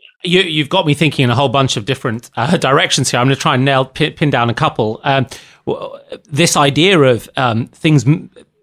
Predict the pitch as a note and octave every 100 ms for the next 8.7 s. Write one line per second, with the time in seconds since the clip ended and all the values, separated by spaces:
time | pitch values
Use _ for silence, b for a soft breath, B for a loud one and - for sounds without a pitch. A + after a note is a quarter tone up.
0 | - - D#3 D3+ G#3 F3 D#3+ C#3+ C3+ -
1 | - C3+ E3 D3 B2 G#2+ - A#2 G#2+ -
2 | - A2+ A#2 - A#2 - - C3 C#3+ B2+
3 | - C3 B2 B2+ A2 G#2+ A2+ D#3 E3 -
4 | G2+ F#2 - b b b C3 B2 - _
5 | _ _ _ D3+ D3 C#3 D3+ E3+ F3+ D3
6 | - D#3+ C#3 A#2 - A#2 A2 B2 C#3 C#3+
7 | A2+ F#2+ - A#2+ A#2 D#3 D3 A2 - -
8 | A#2+ B2 B2+ A2+ G2 -